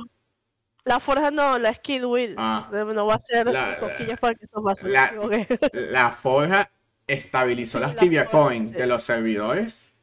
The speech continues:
Speaker 2: increíblemente.
Speaker 1: Y casi, en casi todos cuesta lo mismo. O sea,
Speaker 2: Claro.
Speaker 1: no hay tanta diferencia entre
Speaker 2: Y lo
Speaker 1: el server verde y amarillo.
Speaker 2: No, e
Speaker 1: Que
Speaker 2: incluso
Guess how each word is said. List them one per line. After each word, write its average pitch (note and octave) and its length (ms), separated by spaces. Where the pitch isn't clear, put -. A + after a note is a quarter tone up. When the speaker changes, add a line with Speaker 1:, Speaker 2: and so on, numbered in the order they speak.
Speaker 2:
increíblemente. A#2+ 1000
Speaker 1:
Y - 80
casi, B3+ 360
en B3+ 100
casi B3 300
todos C4+ 260
cuesta C4+ 300
lo B3+ 100
mismo. G#3+ 420
O - 40
sea, A3+ 160
Speaker 2:
Claro. B2+ 300
Speaker 1:
no - 20
hay D#3+ 80
tanta - 160
diferencia A#3 520
entre C4 220
Speaker 2:
Y - 40
lo - 100
Speaker 1:
el A#3 180
server A#3 140
verde A#3+ 420
y A#3+ 80
amarillo. G#3 540
Speaker 2:
No, A#2+ 320
e C3+ 60
Speaker 1:
Que D3 60
Speaker 2:
incluso C#3 340